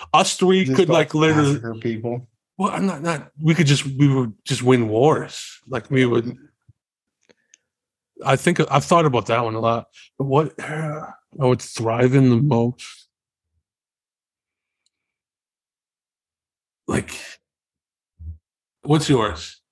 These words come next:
Speaker 2: I think I would be a good cowboy just 'cause I don't complain a lot. And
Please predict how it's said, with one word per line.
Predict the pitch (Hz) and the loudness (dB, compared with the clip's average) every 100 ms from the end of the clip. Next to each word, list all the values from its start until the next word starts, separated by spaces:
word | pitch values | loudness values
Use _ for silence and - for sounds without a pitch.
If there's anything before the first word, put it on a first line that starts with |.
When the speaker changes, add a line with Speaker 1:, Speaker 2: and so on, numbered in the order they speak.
| _ _ _ _ | _ _ _ _
Speaker 2:
I | 185 | 2
think | 185 269 | 4 4
I | |
would | 262 247 | 4 4
be | 233 | 2
a | 202 | 4
good | 180 175 | 4 2
cowboy | - 113 98 98 87 | 0 0 0 -6 -6
just | 95 120 | -8 -4
'cause | - 156 | 0 2
I | 139 | 4
don't | 156 160 | 2 2
complain | 156 131 - 117 117 | 0 -2 -4 -4 -2
a | 131 | 0
lot. | 139 147 160 160 _ _ _ _ - | 2 2 0 -4 _ _ _ _ -4
And | 131 123 123 113 104 | 0 0 -2 -4 -10